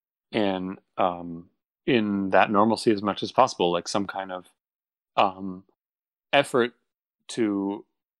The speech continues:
immerse your child in both cultures, if it's gonna be both, or whichever one you live in, if you don't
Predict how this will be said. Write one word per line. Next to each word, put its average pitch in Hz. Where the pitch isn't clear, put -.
immerse 107
your 131
child 98
in 95
both 98
cultures, 98
if -
it's 98
gonna 104
be 98
both, 95
or 98
whichever 104
one 98
you 98
live 123
in, 123
if 110
you 104
don't 101